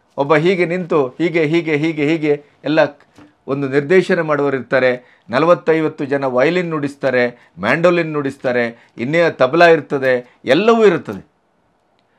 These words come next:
ಅಂಥ ಒಂದು ಕಾಲದ ಇತ್ತಲ್ಲ, ಆ ಕಾಲ ಇವತ್ತಿಲ್ಲ. ಕನ್ನಡದಲ್ಲಿ ಇರುವ ಚಿರಂತನ ಗೀತೆಗಳಿಗೆ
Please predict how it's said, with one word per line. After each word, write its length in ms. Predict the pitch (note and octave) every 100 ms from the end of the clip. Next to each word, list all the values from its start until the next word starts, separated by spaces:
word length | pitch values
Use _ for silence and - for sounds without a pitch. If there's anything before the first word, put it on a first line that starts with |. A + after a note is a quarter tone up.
| _ _ _ -
ಅಂಥ 260 | E3 G3+
ಒಂದು 340 | A3 A3 G#3+ G#3
ಕಾಲದ 420 | D#3 D#3 A3 G3+
ಇತ್ತಲ್ಲ, 600 | G3+ E3+ E3 D3 D#3 B2+ B2 D3+ -
ಆ 140 | C3 F#3
ಕಾಲ 300 | F#3 F3+ G#3
ಇವತ್ತಿಲ್ಲ. 720 | F#3 F#3 F#3+ D3 D3 A2 _ _ _ _ _ _ _ _ _ _ _ _ _
ಕನ್ನಡದಲ್ಲಿ 960 | D3 E3 A3+ A3+ G#3 F3 C3+ A2 B2 D#3+ _ _ _ _ _ -
ಇರುವ 320 | D#3 G#3 A3
ಚಿರಂತನ 720 | G3+ - F3+ A3 B3 A#3 A#3 G#3+
ಗೀತೆಗಳಿಗೆ 1000 | D#3+ F#3 G3 F#3+ E3 C3 G#2+ A2 C3